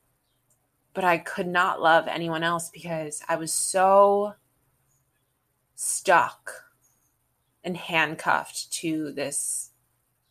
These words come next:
past relationship and the potential that that person would come back. And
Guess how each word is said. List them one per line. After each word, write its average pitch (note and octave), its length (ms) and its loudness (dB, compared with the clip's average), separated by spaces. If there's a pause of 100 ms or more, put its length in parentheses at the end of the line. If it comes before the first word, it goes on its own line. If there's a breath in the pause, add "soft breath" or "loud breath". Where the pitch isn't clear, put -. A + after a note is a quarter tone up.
(120)
past F3+ 340 2
relationship E3+ 840 -2
and D#3 280 -6 (500 loud breath)
the F#3 100 2
potential G3+ 920 -2 (320 soft breath)
that F3+ 160 4
that F#3 220 2
person F#3 560 -2
would D#3 400 -2
come F3 240 -6
back. F3+ 580 0
And E3 460 -2